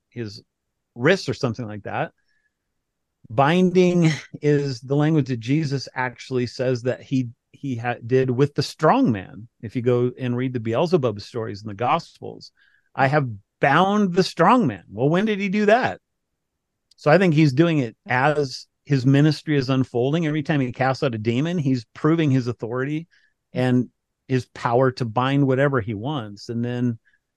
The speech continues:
uh, when he finally descends to hell and then is raised from the dead, he gets the keys. That's when the, the binding is in, becomes in full effect.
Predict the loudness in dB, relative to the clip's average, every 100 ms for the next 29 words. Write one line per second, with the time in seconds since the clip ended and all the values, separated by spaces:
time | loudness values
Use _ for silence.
0 | _ _ -6 -4 -2 0 0 0 -4 -4
1 | -6 -4 -4 -4 -6 -2 -2 -2 -6 -2
2 | -4 -4 -6 -10 -10 -12 -12 -10 -8 -10
3 | -10 -8 -8 -4 0 2 0 -4 -8 _
4 | _ _ -6 -4 2 0 0 -8 -8 -6
5 | -2 -2 -2 -8 -14 _ _ _ _ 0
6 | 0 0 2 2 0 -4 -6 -12 -4 0
7 | 0 0 -2 -4 -12 -14 -8 -8 -8 -12
8 | -10 -4 -4 -4 -6 -6 -6 -8 -12 -14
9 | -14